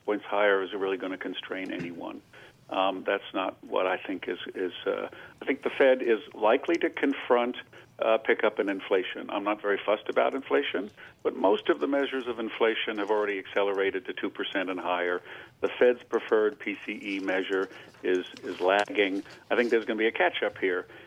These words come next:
and I think that's gonna give a little pressure to the long end of the yield curve. Um, I think today's employment report, if it's on the stronger side, will add to that pressure that, well, yeah, the Fed's gonna have to do something, but it's not about the next twenty-five basis points. It's about whether the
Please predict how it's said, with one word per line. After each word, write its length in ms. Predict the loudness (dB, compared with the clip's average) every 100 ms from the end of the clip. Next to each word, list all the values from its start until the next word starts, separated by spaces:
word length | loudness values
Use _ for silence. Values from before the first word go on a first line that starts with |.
| -8
and 80 | -2
I 40 |
think 120 | 0 2
that's 200 | 0 0
gonna 200 | -2 0
give 200 | 2 2
a 40 |
little 220 | 2 -2
pressure 520 | 0 2 2 2 0 0
to 200 | -2 0
the 100 | 2
long 280 | 2 0
end 160 | -2 -4
of 60 | -4
the 80 |
yield 260 | 0 0 0
curve. 300 | 2 2 2 -4 -20 -20 _ 0
Um, 220 | 2 2
I 80 | 0
think 220 | -4 -6
today's 340 | -2 0 0
employment 480 | -2 0 0 0 -2
report, 400 | -6 0 2 2 0 -20 _
if 140 | -6 -4
it's 180 | -2 0
on 140 | 0
the 80 | -2
stronger 480 | 0 2 2 0 -4 0
side, 340 | 2 2 0 -6 -20 -10 0
will 160 | 2 4
add 300 | 4 4 2
to 120 | 2
that 180 | 2 2
pressure 420 | 2 2 0 0
that, 200 | -2 -2
well, 220 | 0 0 2
yeah, 120 | 0
the 100 | 0
Fed's 200 | 0 -2
gonna 200 | -2 -2
have 120 | -2 -4
to 80 | -8
do 120 | -6 -2
something, 300 | 0 0 0
but 120 | 0
it's 140 | 0
not 180 | -2 0
about 220 | 2 0
the 60 | -2
next 220 | -6 -4
twenty-five 420 | -2 -2 0 0
basis 280 | 2 0 -2
points. 320 | -8 -6 -6 -8 -18 -20 -20 -2
It's 200 | 0 2
about 320 | 4 4 4
whether 220 | 2 2 0
the 140 | -2